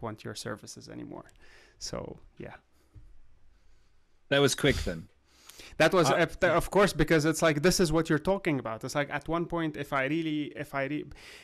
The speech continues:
Speaker 1: that also on the side, and I don't really mind mention-, mentioning them at, uh, because you're, you're talking about fearing, you know, the consequences and,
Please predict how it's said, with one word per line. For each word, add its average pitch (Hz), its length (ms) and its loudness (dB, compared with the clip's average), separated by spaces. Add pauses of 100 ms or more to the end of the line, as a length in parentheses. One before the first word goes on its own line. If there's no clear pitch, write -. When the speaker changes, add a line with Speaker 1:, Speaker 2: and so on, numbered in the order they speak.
(1300)
Speaker 1:
that 127 280 0
also 127 300 -4
on 117 160 -6
the 113 80 -8
side, 110 400 -6 (120)
and 123 160 -8
I 117 100 -6
don't 123 300 -6
really 117 240 -8
mind 113 400 -8 (200)
mention-, 113 500 -12
mentioning 120 480 -8
them 107 340 -12
at, 110 360 -14
uh, 120 80 -8
because 120 360 -8
you're, 131 200 0
you're 135 180 -4
talking 127 320 -4
about 117 320 -4 (240)
fearing, 127 840 -4 (400)
you 127 80 -4
know, 123 140 -2
the 117 100 -6
consequences 123 840 -8
and, 113 220 -18